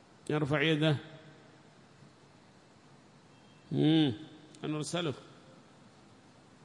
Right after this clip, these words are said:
"هل مما يدفع العين ما شاء الله لا قوة إلا بالله؟" قلت: "ما شاء الله، لا قوة إلا بالله". هل هذا مما يدفع العين؟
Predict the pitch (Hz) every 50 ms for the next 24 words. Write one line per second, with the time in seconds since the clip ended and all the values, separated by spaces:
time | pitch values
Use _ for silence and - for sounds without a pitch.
0 | - - - - - - - - - - - - - - - - - - - -
1 | - - - - - - - - 170 185 202 208 196 190 185 185 180 180 175 175
2 | 175 165 156 147 - - - 165 165 180 196 190 165 156 175 165 143 160 160 147
3 | 135 143 170 185 185 180 165 156 151 156 165 170 165 156 - 170 165 165 - 160
4 | 160 156 151 151 156 160 160 156 147 127 135 139 147 151 160 156 143 147 156 156
5 | 151 151 147 143 147 147 151 151 147 143 143 139 135 131 135 135 135 143 156 151
6 | 139 113 - - - - - - - - - - - - - 156 156 151 147 151
7 | 147 151 156 156 156 151 147 - 156 151 147 143 143 143 143 143 147 151 - -
8 | 107 - 107 110 135 165 196 196 180 - 170 160 156 151 143 135 135 135 135 151
9 | 143 135 131 127 123 120 117 117 113 117 113 107 - - - - - - - -
10 | - - - - - - - 135 139 135 127 147 156 160 160 151 147 147 147 143
11 | 143 143 139 139 143 147 143 135 135 131 131 135 127 131 165 185 156